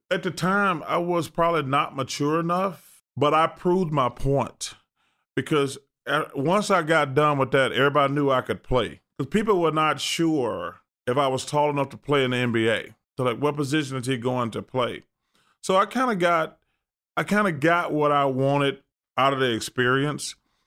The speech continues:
because we started with, like, a hundred players, and I made it down to the final sixteen.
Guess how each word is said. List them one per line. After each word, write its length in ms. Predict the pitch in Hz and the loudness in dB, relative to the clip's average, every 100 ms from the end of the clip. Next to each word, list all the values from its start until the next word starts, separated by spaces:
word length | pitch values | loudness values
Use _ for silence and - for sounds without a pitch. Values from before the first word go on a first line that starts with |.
| _ _ - | _ _ -6
because 180 | 156 156 | -2 0
we 100 | 202 | 0
started 420 | 202 190 170 165 | 0 2 2 2
with, 120 | 143 | 2
like, 180 | 135 131 | 0 0
a 100 | 117 | 0
hundred 380 | 110 135 139 - | 0 0 0 -2
players, 720 | - 120 123 127 131 - - - _ _ _ _ _ _ _ _ _ _ - | 0 2 2 0 -2 -4 -8 -12 _ _ _ _ _ _ _ _ _ _ -6
and 100 | 127 | -2
I 80 | 160 | 0
made 220 | 160 156 | 2 0
it 80 | 139 | 0
down 280 | 143 139 | 0 0
to 120 | 135 127 | 0 -2
the 100 | 117 | -2
final 360 | 135 131 127 | 0 0 0
sixteen. 920 | - - 120 - 120 120 120 127 131 | -4 -4 -4 -4 -2 0 0 -2 -4